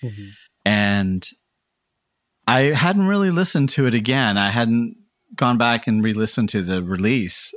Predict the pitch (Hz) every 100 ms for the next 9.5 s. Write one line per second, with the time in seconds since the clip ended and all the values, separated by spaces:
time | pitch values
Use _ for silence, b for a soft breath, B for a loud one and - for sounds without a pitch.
0 | - 131 131 139 123 113 113 110 110 127
1 | 113 78 78 80 _ - 98 95 87 87
2 | 90 90 _ _ - 107 - 110 104 90
3 | 85 95 101 117 127 123 104 95 95 95
4 | 90 92 87 85 87 - _ 117 127 143
5 | 151 139 - 143 156 156 165 - 127 -
6 | 190 175 - _ - 175 135 147 143 143
7 | 135 139 147 147 139 - 151 151 127 123
8 | 135 139 139 139 135 135 127 123 120 117
9 | 107 98 90 87 90